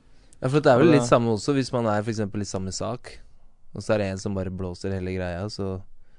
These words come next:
Speaker 1: vil jo det ofte få litt konsekvenser for den personen, vil ikke det?
Speaker 2: Ja, altså, det er en, en ærekrenke, da.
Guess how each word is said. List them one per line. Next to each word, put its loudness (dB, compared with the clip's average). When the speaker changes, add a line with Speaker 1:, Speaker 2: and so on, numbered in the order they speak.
Speaker 1:
vil -4
jo 2
det 2
ofte -8
få -8
litt -6
konsekvenser -10
for -8
den -6
personen, -8
vil -8
ikke -8
det? -10
Speaker 2:
Ja, 4
altså, 2
det 6
er 6
en, 2
en 2
ærekrenke, 0
da. 2